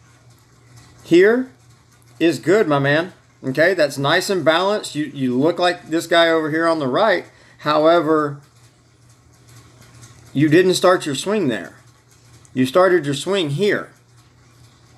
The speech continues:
and then lunged into that, and then we're able to stabilize, okay? And that's just a lot of head movement, especially as you get older, from launch position. You can't have that drift, all right? So that was the launch position part of this.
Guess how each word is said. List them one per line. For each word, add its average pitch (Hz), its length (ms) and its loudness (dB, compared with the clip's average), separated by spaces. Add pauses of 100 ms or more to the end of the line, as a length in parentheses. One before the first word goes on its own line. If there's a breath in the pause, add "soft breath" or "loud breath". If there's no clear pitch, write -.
(1040)
and 131 180 6
then 196 300 6
lunged 151 360 2
into 175 300 2
that, 123 340 2
and 135 220 0
then 202 260 2
we're 160 220 2
able 135 140 -2
to 127 60 -4
stabilize, 135 880 -4
okay? 147 420 -2
And 147 100 -6
that's 156 180 -6
just 175 160 -6
a 170 60 -6
lot 156 240 0
of 147 100 -2
head 160 180 -2
movement, 143 280 -8
especially 160 400 -4
as 139 160 -4
you 139 80 -10
get 135 160 -4
older, 156 420 0 (1040)
from 160 320 2
launch 151 260 2
position. 113 460 -8
You 117 80 -12
can't 147 240 -4
have 151 200 0
that 135 180 0
drift, 127 480 -4 (420 loud breath)
all 120 120 2
right? 139 240 2 (440)
So 156 380 2 (180)
that 170 200 0
was 214 140 -2
the 226 80 0
launch 196 280 2
position 170 460 -4
part 165 240 2
of 156 80 -2
this. 165 400 -2